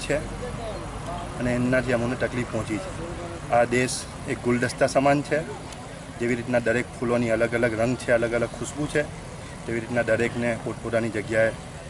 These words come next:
ખુશહાલ રહેવા દ્યો. એક કરમાઈ જાય તો એ ગુલદસ્તો સારો ના કહેવાય, એને ફેંકી દેવામાં આવે. તેવી રીતના આ દેશમાં દરેક સમુદાયના લોકો રહે છે,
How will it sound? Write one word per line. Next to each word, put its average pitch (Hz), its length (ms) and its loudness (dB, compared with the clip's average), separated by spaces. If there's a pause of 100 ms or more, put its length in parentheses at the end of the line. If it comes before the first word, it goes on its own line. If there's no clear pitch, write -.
(260)
ખુશહાલ 123 360 4
રહેવા 120 260 4
દ્યો. 147 220 -2 (1040)
એક 127 180 0
કરમાઈ 131 340 6
જાય 139 220 4 (1120)
તો 120 120 4 (1040)
એ - 40 -4
ગુલદસ્તો 117 500 0
સારો 113 300 4
ના 123 160 4
કહેવાય, 123 380 2
એને 117 120 -2
ફેંકી 110 340 -2
દેવામાં 101 320 0
આવે. 98 120 -2 (380)
તેવી 113 220 -2
રીતના 113 280 0
આ 107 100 -2
દેશમાં 113 420 -2 (720)
દરેક 117 240 0
સમુદાયના 113 520 2
લોકો 113 200 -4
રહે 110 260 2
છે, 143 160 -4